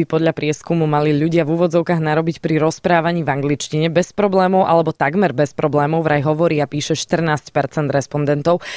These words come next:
a celkom dobre je na tom ďalších štrnásť percent. Na druhom mieste je nemčina, kde sa sedem percent respondentov ohodnotilo na jednotku alebo dvojku a pätnásť percent by si dalo trojku. Pripomínam však, že išlo o prieskum názorov ľudí na ovládanie cudzích jazykov, nešlo o žiadne konkrétne testovanie,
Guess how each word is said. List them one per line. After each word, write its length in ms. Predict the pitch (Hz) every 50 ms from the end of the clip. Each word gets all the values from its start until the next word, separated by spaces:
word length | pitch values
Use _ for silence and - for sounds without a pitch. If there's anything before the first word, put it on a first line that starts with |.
| - - -
a 80 | -
celkom 320 | - - 269 - - 233 208
dobre 320 | 185 190 190 214 208 196
je 40 | 190 190
na 80 | 185
tom 160 | - 196 190
ďalších 300 | 170 170 160 180 - 196
štrnásť 640 | - - - - 175 160 165 151 151 - - - -
percent. 400 | 147 131 131 - - 151 135 - - - - - -
Na 80 | 190 190
druhom 240 | 190 214 208 208
mieste 480 | 185 170 160 160 170 180 - - 226 180
je 80 | 143 135
nemčina, 480 | 131 131 135 - - 156 160 170 190
kde 160 | 185 147 151
sa 80 | - 156
sedem 320 | 147 - 165 165 170 165
percent 320 | 151 156 156 - - 165 147
respondentov 720 | 135 147 143 - - 147 147 147 143 147 - 147 135 -
ohodnotilo 640 | - 185 185 196 175 160 165 156 - 156 131 127 123
na 160 | 131 135 160
jednotku 400 | 190 196 180 180 170 - - 170
alebo 240 | 151 139 139 127 135
dvojku 480 | 120 - 135 135 143 135 - 202 220 - - - - -
a 60 | - 165
pätnásť 560 | - 185 190 - 226 220 220 - - - -
percent 320 | 165 160 170 - 202 190 185
by 120 | 156 165 -
si 80 | -
dalo 240 | 165 156 156 151 151
trojku. 480 | - - 175 160 160 175 170 - 170 143 - - - - - -
Pripomínam 480 | 190 190 - 190 190 180 170 165 165 -
však, 160 | - 156 139
že 160 | - 165 170
išlo 240 | - - 160 156 147
o 40 | -
prieskum 360 | 156 156 165 - - 165 160
názorov 480 | 151 147 147 151 147 180 175 160 147 139
ľudí 240 | 147 165 156 143
na 160 | 139 127 123 127
ovládanie 480 | 127 139 139 139 143 147 139 139 139
cudzích 320 | - 139 131 131 151 135 135
jazykov, 400 | 131 127 117 143 - 156 151 147
nešlo 320 | 139 135 - 147 135 131
o 20 |
žiadne 380 | 123 127 160 165 - 185 196 190
konkrétne 480 | - 175 170 - 175 175 - 175 170 -
testovanie, 560 | 175 170 - - 170 156 165 165 170 170